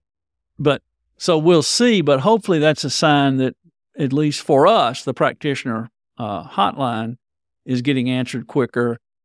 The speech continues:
And as he mentioned earlier, there's five thousand new I R S trained employees that are gonna go on the general phone lines, uh, on, by President's Day. So hopefully we'll see some improvement in the customer service side of the I R S.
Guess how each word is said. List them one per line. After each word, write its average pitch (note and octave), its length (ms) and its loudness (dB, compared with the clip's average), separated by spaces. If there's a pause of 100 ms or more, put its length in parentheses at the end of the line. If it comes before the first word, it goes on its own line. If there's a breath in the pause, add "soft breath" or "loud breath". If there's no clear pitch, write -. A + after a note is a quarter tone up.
(140)
And A#2+ 500 -4
as C3+ 260 -2
he C3+ 120 -2
mentioned B2+ 380 -4
earlier, C#3+ 380 -2
there's A2+ 200 -4
five C3+ 300 0
thousand B2 500 -2
new D3+ 200 -4
I B2 240 0
R A#2 200 -2
S - 380 -8 (220)
trained B2 380 -2
employees A#2+ 540 -4
that A#2 100 -8
are A2 60 -8
gonna A#2 180 -6
go A#2+ 220 -4
on A2+ 120 -6
the A2 80 -6
general D3 440 -4
phone B2 380 -6
lines, A#2 540 -6 (440)
uh, A#2+ 220 -8
on, B2 220 -6
by A#2+ 140 -2
President's A2+ 580 -4
Day. F#2 240 -10 (140)
So A2 400 -4 (320)
hopefully F3+ 840 2 (400)
we'll D3 220 -4
see C#3+ 300 -2
some C3+ 260 0
improvement B2 680 0
in A2+ 280 -4
the A2+ 300 -2
customer B2+ 460 -2
service C#3 440 -4
side A#2 340 -4
of A2 100 -8
the A2+ 160 -6
I A2+ 160 -4
R A2+ 180 -4
S. A#2 320 -8